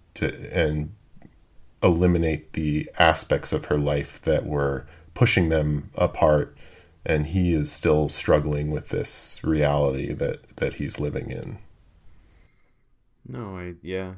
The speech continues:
Speaker 2: I can see that completely. I also like to bring up the aspect that, you know, we have a character, the male character, who's confronted with the fact that he's losing his masculinity due to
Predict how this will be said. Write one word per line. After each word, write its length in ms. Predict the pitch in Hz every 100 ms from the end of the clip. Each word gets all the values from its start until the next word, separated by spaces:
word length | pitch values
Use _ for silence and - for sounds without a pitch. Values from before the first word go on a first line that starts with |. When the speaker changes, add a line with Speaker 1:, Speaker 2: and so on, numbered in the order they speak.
| 82
Speaker 2:
I 100 | 92
can 180 | 92 95
see 160 | - 92
that 220 | 90 85
completely. 560 | 82 78 87 85 87 92 _ _ _ _ _ -
I 80 | 104
also 220 | 104 101
like 140 | 90
to 80 | 92
bring 260 | 85 90 85
up 160 | 80
the 160 | 87 87
aspect 540 | 87 85 - 82 -
that, 280 | 87 82 -
you 140 | 87
know, 260 | 87 80 80 - - _ _ _ _
we 200 | - 92 92
have 180 | 92
a 60 | 85
character, 580 | - 101 92 87 101 90
the 120 | 87
male 260 | 90 90 87
character, 480 | 98 90 85 85
who's 560 | 85 90 87 85 - - - -
confronted 720 | - 92 85 92 87 85 87
with 500 | 85 82 80 76 - _ _ _ _ _ _ _
the 80 | 95
fact 340 | - 92 82
that 140 | 90 80
he's 260 | 90 82
losing 400 | 85 87 82 85
his 220 | 82 80 78
masculinity 880 | 87 82 - 87 82 87 85 78
due 260 | 73 82 80
to 600 | - 87 82 76 76 71